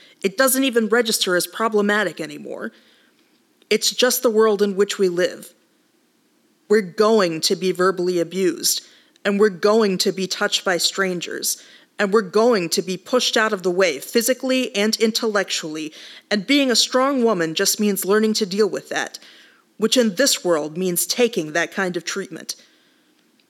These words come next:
So this week, when Alexandria Ocasio-Cortez stood on the Congress floor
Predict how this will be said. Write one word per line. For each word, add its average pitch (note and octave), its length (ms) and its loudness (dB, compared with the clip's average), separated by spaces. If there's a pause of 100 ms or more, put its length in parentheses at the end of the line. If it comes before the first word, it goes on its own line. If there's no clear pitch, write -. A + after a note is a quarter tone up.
(560)
So B3+ 260 4
this G#3 420 0
week, D#3 260 -4
when F#3 120 -4
Alexandria A#3 760 2
Ocasio-Cortez G#3 1040 0
stood - 340 2
on B3 120 0
the F#3+ 80 0
Congress B3+ 500 -2
floor G#3 340 0